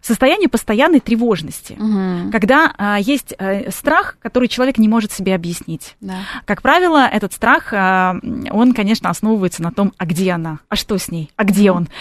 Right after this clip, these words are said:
Speaker 1: а с кем он. И когда, а, постоянная ревность, постоянный
Speaker 2: Мгм.
Speaker 1: страх, постоянный,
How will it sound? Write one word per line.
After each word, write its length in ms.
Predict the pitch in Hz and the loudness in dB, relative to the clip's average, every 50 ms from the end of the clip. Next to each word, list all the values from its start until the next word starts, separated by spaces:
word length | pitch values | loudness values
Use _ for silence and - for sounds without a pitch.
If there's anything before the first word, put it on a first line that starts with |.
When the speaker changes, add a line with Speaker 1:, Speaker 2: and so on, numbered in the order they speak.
| - 302 | -6 -4
Speaker 1:
а 80 | - - | -4 -4
с 100 | - - | -4 0
кем 280 | - 277 262 214 190 | 2 2 4 4 2
он. 180 | 185 180 170 - - _ - - - - _ _ | -2 -6 -8 -10 -12 _ -20 -20 -20 -20 _ _
И 180 | - 233 247 226 | 2 2 4 4
когда, 400 | - 240 220 220 254 262 254 - | 4 2 2 4 4 4 2 2
а, 380 | - 208 190 190 190 190 190 185 185 - - - - - - - - | 2 0 2 2 2 2 0 -2 -4 -8 -14 -14 -14 -14 -14 -14 -10
постоянная 800 | - 247 - - - 240 220 190 214 214 220 233 240 240 254 247 240 | -8 -8 -8 -4 -4 -2 0 0 2 2 2 4 4 4 4 2 2
ревность, 540 | 214 190 196 208 196 185 226 - - - _ | 0 0 0 0 0 -2 -4 -8 -10 -12 _
постоянный 560 | - - - - 190 185 196 220 226 220 233 | -16 -12 -8 -6 -2 0 0 2 2 2 0
Speaker 2:
Мгм. 140 | 214 208 208 | -2 -2 -2
Speaker 1:
страх, 300 | 208 196 175 160 - - | -2 0 0 -2 -4 -8
постоянный, 720 | - 170 - - 175 180 185 202 240 247 233 214 214 208 | -12 -14 -10 -8 -4 -2 0 2 4 4 4 2 0 -2